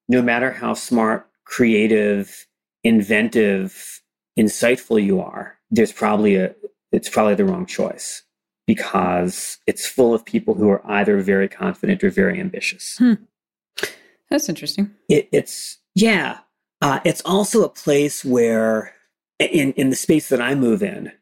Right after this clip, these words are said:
Speaker 1: modern awareness of disability and neurodiversity and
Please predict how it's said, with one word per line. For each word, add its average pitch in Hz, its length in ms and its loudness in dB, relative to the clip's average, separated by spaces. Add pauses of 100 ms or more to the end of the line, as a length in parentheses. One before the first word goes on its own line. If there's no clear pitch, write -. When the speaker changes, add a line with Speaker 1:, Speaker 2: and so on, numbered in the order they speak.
(140)
Speaker 1:
modern 131 500 2
awareness 113 760 0
of 107 220 -2
disability 104 960 0
and 98 500 0
neurodiversity 101 1400 0 (640)
and 196 600 2